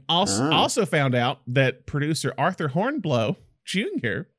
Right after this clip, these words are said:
Speaker 1: was at one time married to Myrna Loy when she was making the Thin Man sequels. So I wonder if that's how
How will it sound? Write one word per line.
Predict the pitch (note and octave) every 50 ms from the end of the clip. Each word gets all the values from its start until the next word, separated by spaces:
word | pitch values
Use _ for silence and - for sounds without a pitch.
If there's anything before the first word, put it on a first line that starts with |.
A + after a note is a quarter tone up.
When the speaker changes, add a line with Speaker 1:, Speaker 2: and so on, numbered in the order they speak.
| _ _ _ _ _ _ _ _ _
Speaker 1:
was | - C#3+ F3+ F3 D3+
at | F3 -
one | C3+ D3 E3+ G3 G#3+
time | G3 G#3 G3+ G3 F3 D#3+
married | E3 F#3+ A3+ G#3+ E3
to | D3
Myrna | C#3 C#3 D3 D3 C3+ C3
Loy | B2+ B2+ C#3+ G3+ A#3+ C#3+ A2+ A2 A2+ C#3 C#3+ _ _ _ _
when | - C#3 B2 D3+ D#3+ E3+
she | - - D#3+
was | D3+ C#3+ B2+ C3
making | C#3+ D#3+ F#3+ G3 - E3+ C#3
the | C3+ C3+
Thin | C3+ F#3+ A3 G#3
Man | E3+ C3 A#2+ A#2 A2+
sequels. | - G#2+ G2+ F#2+ - G#2 G2+ - - -
So | - - B2+
I | B2 A#2
wonder | A#2 B2+ C#3+ D#3 D#3 D3+ C3
if | B2 -
that's | - C3 C3 A#2+ - -
how | C#3+ C3 B2 B2 A#2+ A#2 A#2 A#2